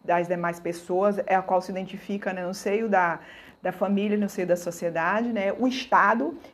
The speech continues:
que indica, né, a sua posição perante a família, é, também na sociedade, que seria, é, sexo,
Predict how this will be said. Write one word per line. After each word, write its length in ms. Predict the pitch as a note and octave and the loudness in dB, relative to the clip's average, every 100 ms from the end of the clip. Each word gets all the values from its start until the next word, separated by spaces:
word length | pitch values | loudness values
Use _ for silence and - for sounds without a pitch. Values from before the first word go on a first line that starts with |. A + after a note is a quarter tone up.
| _ | _
que 140 | - | -4
indica, 560 | A3 G3 F3+ G#3 G#3 G3 | 0 0 0 -2 0 -2
né, 300 | F#3+ G#3 G#3+ - | 0 0 0 -6
a 80 | |
sua 220 | G3 G#3+ G#3 | -2 0 2
posição 680 | G3+ F#3+ F#3 G3 F3+ F3+ F3 | 0 -2 -6 -6 -4 -6 0
perante 340 | G3 F3+ F#3+ | 2 2 0
a 60 | F3+ | -4
família, 720 | - F#3 F3+ G3 G#3+ G3+ E3+ - | -4 -4 -2 -2 2 2 0 -8
é, 140 | - E3+ | -8 -6
também 420 | F#3 E3+ F3 F#3 | -6 0 0 0
na 140 | F3 | -6
sociedade, 920 | F3 F3 - E3 D#3 E3 F#3 F#3 E3+ - - - _ | -6 -10 -6 -4 0 2 2 0 -8 -16 -20 -20 _
que 100 | - | -20
seria, 580 | - F3+ F3 F#3 F3+ E3 - | -4 -4 -2 -2 -2 -2 -6
é, 220 | D#3+ F3 | -2 -2
sexo, 580 | F3 F#3+ F3+ F3+ - | 0 0 0 -2 -12